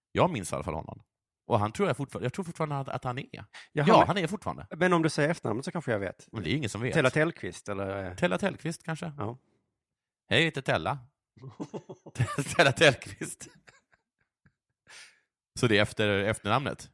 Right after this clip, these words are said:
Speaker 1: Nej, det är, det är mitt förnamn.
Speaker 2: Det är före efternamnet.
Speaker 1: <laughs> Det var, och jag tycker att det här var intressant på sina håll. Ehm, Tella funderar på att lägga av. Ja, det är aldrig tiderna som sliter.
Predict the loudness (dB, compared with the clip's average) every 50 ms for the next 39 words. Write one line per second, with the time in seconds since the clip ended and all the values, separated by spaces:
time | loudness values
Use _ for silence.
0 | _ 0 2 2 4 4 2 0 0 0 -2 -2 -4 -6 -8 -12 -16 -20 _ _
1 | _ _ _ _ _ -6 -6 -4 -4 -2 0 0 2 2 0 -2 -2 -4 -2 0
2 | 0 0 0 -2 -2 0 0 0 0 -2 -4 -2 -2 0 4 2 2 2 0 _
3 | _ -6 -4 0 2 4 2 2 0 -4 -20 -20 -20 -20 -20 -10 0 4 4 6
4 | 6 4 0 0 0 0 2 2 2 2 4 2 2 0 -2 -4 -2 -2 0 -2
5 | -2 -4 -6 -6 -4 -4 -2 -2 0 0 2 0 0 -2 -4 -10 _ _ _ -6
6 | -2 0 0 0 0 -2 -4 -6 -8 -12 -18 -20 _ _ _ _ _ _ _ _
7 | _ _ _ _ _ 0 2 2 2 2 0 -2 -2 -2 -2 -2 0 -2 -2 -2
8 | -2 -2 -2 -2 -2 -4 -6 -20 _ _ _ _ _ _ _ _ _ _ _ _
9 | _ _ _ _ _ _ _ _ _ _ _ _ -8 -2 0 0 0 0 0 -2
10 | -4 -2 -2 -2 -2 -4 -6 -6 -6 -6 -6 -6 -8 -10 -12 -12 -16 -16 -16 -16
11 | -16 -16